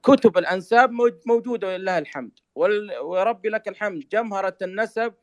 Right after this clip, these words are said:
لابن الكلبي حققت أكثر من مرة. وأنا لما أقول تحقيق الدكتور علي عمر لا أقصد به بيع ولا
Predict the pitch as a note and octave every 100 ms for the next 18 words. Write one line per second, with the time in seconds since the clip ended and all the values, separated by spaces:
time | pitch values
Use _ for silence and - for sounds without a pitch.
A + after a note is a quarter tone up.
0 | _ _ _ D3 G#3+ F#3 F#3+ F3 A#3 G#3
1 | G#3 A3+ - - G3 - - G3+ F3 E3+
2 | D3 A#2 G2+ _ _ _ - D3 G#3+ A3+
3 | G#3 G3+ A3+ F#3 F3+ - - F3+ F#3 -
4 | G#3 E3+ G3 F3 G3 F#3+ B3 B3 - E3+
5 | F#3+ F3+ E3 F#3 F#3 D3 D#3 D#3+ D3+ D#3